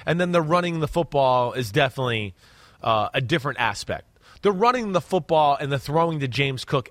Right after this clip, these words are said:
out of the backfield. My problem with them in Carolina was there was too many plays where I just went, "Well, damn." You know, not only, you know, did, is this play not, like, a wow to me, but I've already seen you run this play four times, and we're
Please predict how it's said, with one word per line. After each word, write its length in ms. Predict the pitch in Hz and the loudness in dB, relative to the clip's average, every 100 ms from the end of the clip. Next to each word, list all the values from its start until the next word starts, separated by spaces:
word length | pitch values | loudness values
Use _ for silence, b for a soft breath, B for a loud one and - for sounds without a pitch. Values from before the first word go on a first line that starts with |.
| 117 | -2
out 140 | 117 | 0
of 60 | 110 | 0
the 60 | |
backfield. 520 | 98 90 - 98 76 | -2 -4 -6 -10 -6
My 120 | 107 165 | 0 0
problem 460 | - 233 262 269 | 2 2 2 0
with 140 | 208 165 | -2 -2
them 100 | 165 | -2
in 100 | 151 | -2
Carolina 720 | 165 147 139 131 127 117 107 B B | 0 2 2 2 2 0 -2 B B
was 480 | 123 135 131 127 - - B B | 0 2 2 0 -4 -16 B B
there 140 | 147 160 | -2 0
was 160 | 147 | 0
too 160 | - 226 | -2 -2
many 180 | 214 190 | -2 -2
plays 440 | - 170 156 135 | 0 2 2 0
where 100 | 147 | 2
I 80 | 143 | 2
just 200 | 139 139 | 0 0
went, 280 | 151 131 120 b b b b | 0 0 -4 b b b b
"Well, 200 | 190 180 | 2 2
damn." 480 | 170 262 160 87 82 _ b b | 4 2 2 -2 -10 _ b b
You 80 | 151 | 0
know, 160 | 147 | 0
not 260 | 139 160 233 | 2 2 2
only, 480 | 240 202 185 156 147 | 2 2 0 0 -4
you 160 | 170 165 | -2 0
know, 80 | 143 | 0
did, 280 | 135 151 139 165 170 151 151 | 0 -2 -6 -14 -12 -14 -8
is 200 | 160 143 | -4 -2
this 140 | 180 - | -2 0
play 280 | 185 160 | 2 2
not, 320 | 151 165 127 123 | 4 2 2 0
like, 240 | 135 127 | 0 0
a 60 | 127 | -2
wow 460 | 123 165 220 254 | 0 4 6 4
to 100 | 156 | 2
me, 340 | 127 120 117 113 B B - | 0 -2 -4 -8 B B 2
but 260 | 165 139 - b b b _ - | 2 2 -6 b b b _ 2
I've 180 | 170 | 4
already 220 | 214 233 175 | 4 2 0
seen 200 | 220 202 | -2 0
you 100 | 165 | 2
run 180 | 226 262 | 2 2
this 140 | 170 | -2
play 280 | - 160 151 | 0 2 2
four 320 | - 214 202 | -2 0 2
times, 500 | - 233 294 135 120 | 4 2 2 0 0
and 120 | 151 | 0
we're 280 | 160 170 151 | 2 2 2